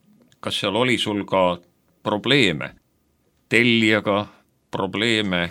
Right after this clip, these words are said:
kujunditega, probleeme, kust leida päike, alguses oli sõna juurde, kas sul oli mõningaid probleeme või mõningaid üllatavaid asju, kus sa need klaasid välja võtsid,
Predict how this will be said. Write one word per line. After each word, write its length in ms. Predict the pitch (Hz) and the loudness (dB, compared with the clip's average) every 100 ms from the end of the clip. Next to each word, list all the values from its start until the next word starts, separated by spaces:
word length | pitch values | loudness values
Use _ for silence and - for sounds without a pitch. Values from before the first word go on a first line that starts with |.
| - | -6
kujunditega, 1120 | - 135 120 104 95 101 - 101 92 92 92 92 _ _ _ - | -2 0 0 -2 -4 -6 -4 -4 -2 0 -2 -6 _ _ _ -8
probleeme, 680 | 101 98 107 113 110 95 95 | -6 -2 0 0 0 -2 -4
kust 320 | 113 113 - | -4 -4 -4
leida 300 | 101 101 90 | -4 -2 -2
päike, 720 | - 117 127 123 _ - 101 101 92 _ _ - _ | -2 2 2 0 _ -4 0 0 -2 _ _ -20 _
alguses 560 | 92 107 101 90 107 98 | 0 2 0 -4 -6 -4
oli 160 | 104 101 | -4 -4
sõna 300 | - 117 104 95 | -4 -2 -2 0
juurde, 540 | 107 101 98 90 92 - | 0 -2 -2 -4 -6 -6
kas 160 | 110 - | -8 -6
sul 120 | 139 160 | -4 -2
oli 220 | 165 104 | -2 -2
mõningaid 640 | 110 123 117 95 92 95 - | -2 0 -2 -2 -4 -4 -8
probleeme 560 | 98 110 120 117 98 90 | -8 -4 -2 0 0 -2
või 120 | 101 | -2
mõningaid 400 | 107 110 90 87 107 | -2 -4 -4 -4 -2
üllatavaid 640 | 107 87 - 90 90 92 | 0 0 -2 -4 -2 -2
asju, 300 | 92 - 78 - - - - | -2 -4 -8 -10 -20 -20 -8
kus 200 | - - | -2 0
sa 80 | 120 | 0
need 200 | 110 - | 0 0
klaasid 560 | 135 139 131 - 82 85 | 4 4 4 0 0 2
välja 320 | 90 87 85 | 2 4 2
võtsid, 720 | 95 - - - 98 - - | -2 -4 -8 -4 -4 -6 -16